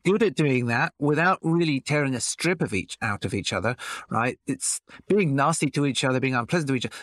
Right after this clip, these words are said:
That's never good, right? Nobody's kind of advising that. But having a kind of heated argument, that's,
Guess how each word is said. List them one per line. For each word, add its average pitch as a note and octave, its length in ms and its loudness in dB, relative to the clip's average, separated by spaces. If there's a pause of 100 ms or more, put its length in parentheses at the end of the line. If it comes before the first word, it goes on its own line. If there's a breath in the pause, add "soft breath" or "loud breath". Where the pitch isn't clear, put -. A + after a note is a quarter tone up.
That's F3 160 0
never D#3+ 220 2
good, A2+ 320 0
right? B2+ 120 0
Nobody's C#3 360 2
kind B2+ 180 0
of A#2+ 60 2
advising A2+ 480 0
that. G#2+ 340 0
But D3+ 300 0
having D4 420 0
a C#4 80 0
kind G3+ 220 2
of F#3+ 100 0
heated E3 340 0
argument, D#3+ 440 0
that's, - 400 -4